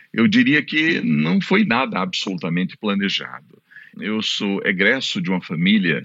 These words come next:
que sempre esteve muito vinculada à cultura, não é?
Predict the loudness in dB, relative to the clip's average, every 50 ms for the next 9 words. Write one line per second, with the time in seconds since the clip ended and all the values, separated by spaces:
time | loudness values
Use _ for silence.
0 | -10 _ -20 -20 -20 -20 _ _ 0 2 2 2 2 0 0 2 2 2 2 2
1 | 0 0 0 0 2 2 2 4 4 4 2 2 0 0 -2 -2 0 0 2 2
2 | 4 4 2 2 0 -2 -4 -4 -4 -4 -4 -6 -6 -4 -4 -2 -4 -4 -2 -2
3 | -2 -2 -2 -4 -4 -4 -4 -4 -4 -6 -8 -12 _ _ _ _ _ _ _ -2
4 | 0 2 2 2 0